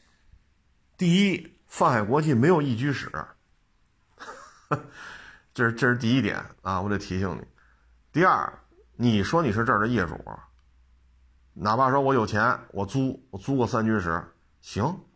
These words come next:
人家爹妈说在这儿泛海国际有房，人在别地儿也有房，啊，太阳公园呀、华兴家园呀、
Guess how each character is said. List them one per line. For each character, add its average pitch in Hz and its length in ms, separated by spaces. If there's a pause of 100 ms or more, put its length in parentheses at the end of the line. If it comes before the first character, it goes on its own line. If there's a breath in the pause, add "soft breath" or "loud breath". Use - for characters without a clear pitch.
(640 soft breath)
人 160 160
家 208 80
爹 202 180
妈 202 360
说 180 120
在 160 200
这 170 80
儿 131 120
泛 143 220
海 107 80
国 113 160
际 151 80
有 95 160
房， 85 380
人 120 100
在 139 100
别 101 140
地 139 60
儿 98 120
也 78 80
有 127 160
房， - 160 (1040)
啊， 78 200
太 - 200
阳 104 160
公 110 220
园 101 220
呀、 107 160
华 104 200
兴 113 160
家 113 200
园 101 240
呀、 107 200